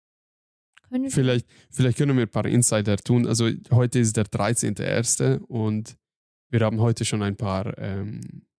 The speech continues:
Speaker 2: Insider-Videos in die Stories getan von, von der Shooting. Ähm,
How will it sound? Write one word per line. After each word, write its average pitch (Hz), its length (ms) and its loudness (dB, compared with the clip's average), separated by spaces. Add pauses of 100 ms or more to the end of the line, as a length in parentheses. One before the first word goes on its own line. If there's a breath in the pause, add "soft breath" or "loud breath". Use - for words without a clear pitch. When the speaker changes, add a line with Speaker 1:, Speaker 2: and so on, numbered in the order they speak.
Speaker 2:
Insider-Videos 117 1000 2
in 110 100 0
die 107 80 -2
Stories 120 360 0
getan 117 340 0
von, 120 420 0
von 120 200 -2
der 113 80 2
Shooting. 127 460 0 (1000 soft breath)
Ähm, 104 560 0